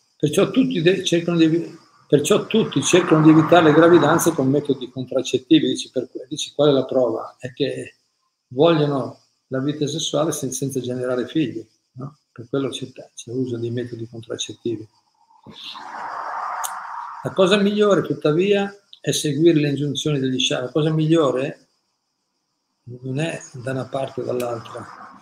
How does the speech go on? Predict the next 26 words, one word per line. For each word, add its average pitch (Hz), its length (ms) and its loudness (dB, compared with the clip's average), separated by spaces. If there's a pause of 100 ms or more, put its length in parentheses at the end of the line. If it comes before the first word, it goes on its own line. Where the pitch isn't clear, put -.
(440)
<clears throat> - 560 -4 (1800)
Comunque, 131 440 -10
la 123 80 -20
cosa 170 220 0
migliore 185 760 0
è 143 100 0
seguire, 165 480 0
tuttavia, 160 500 2
è 131 40 2
seguire 165 380 0
le 151 120 2
ingiunzioni 151 520 -2
degli 131 220 -4
shastra, 135 640 -6 (760)
le 123 140 -6
scritture. 131 560 0
C'è, - 180 -2 (180)
due 151 220 4
punti, 147 400 0
cercare 170 500 2
di 139 140 0
tollerare 156 560 4
questa - 280 0
sensazione 156 800 -2
di 143 140 -2
prurito 139 760 0